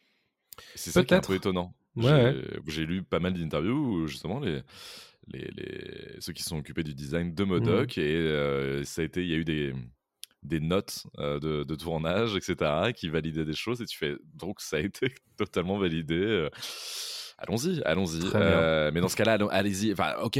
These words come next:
Speaker 1: mais allez-y à fond, en fait, dans la vanne.
Speaker 2: Mhm.
Speaker 1: Vraiment, dites que ce personnage est horrible, euh, sur tous les points, quoi.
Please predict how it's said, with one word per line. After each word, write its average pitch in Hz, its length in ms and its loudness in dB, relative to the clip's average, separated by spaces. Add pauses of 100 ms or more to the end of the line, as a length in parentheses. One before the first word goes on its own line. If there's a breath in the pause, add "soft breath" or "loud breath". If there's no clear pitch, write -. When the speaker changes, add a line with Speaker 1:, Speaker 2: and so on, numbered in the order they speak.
Speaker 1:
mais 90 80 2
allez-y 87 240 2
à 85 80 2
fond, 101 280 -6
en 82 40 -6
fait, 82 120 -4
dans 78 120 -4
la 73 100 -2
vanne. 76 180 -2 (400)
Speaker 2:
Mhm. 95 80 4
Speaker 1:
Vraiment, 95 160 4
dites 101 260 0
que - 140 -4
ce - 100 -4
personnage 85 400 -2
est 78 40 2
horrible, 76 420 0 (100)
euh, 69 520 -2
sur - 120 -8
tous - 140 -10
les 76 80 -2
points, 92 260 0
quoi. 62 140 -6